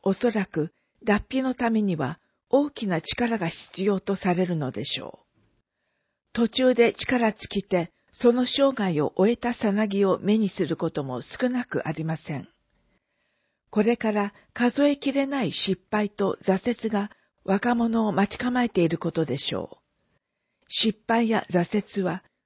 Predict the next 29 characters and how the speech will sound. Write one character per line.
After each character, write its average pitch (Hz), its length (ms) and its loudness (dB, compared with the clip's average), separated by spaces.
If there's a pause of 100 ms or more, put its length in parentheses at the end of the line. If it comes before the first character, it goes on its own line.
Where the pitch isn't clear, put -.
私 269 380 0
た 220 120 -4
ち - 180 -6
の 170 100 0
心 202 440 0
を - 60 -2
砕 180 340 -6
き、 - 260 -12 (500)
失 - 320 -2
意 226 140 4
の 151 140 2
ど 180 180 2
ん 220 80 0
底 214 300 -2
に 196 180 2
落 - 140 -2
と 165 100 -8
し - 200 -6
ま 127 140 -8
す。 - 260 -16 (800)
し - 120 -2
か 208 140 2
し、 165 320 -2 (480)
そ 214 240 -2
れ 233 140 2
は 226 280 -4
同 202 220 0
時 190 220 -2
に 175 260 -4